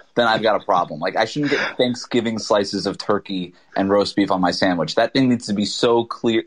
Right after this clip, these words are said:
so thin that it's translucent, and anything else is unacceptable. It's just unacceptable.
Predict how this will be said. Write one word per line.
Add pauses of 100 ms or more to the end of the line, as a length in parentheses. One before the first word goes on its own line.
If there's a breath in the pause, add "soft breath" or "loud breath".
so
thin
that
it's
translucent, (240 soft breath)
and
anything
else
is
unacceptable.
It's
just
unacceptable.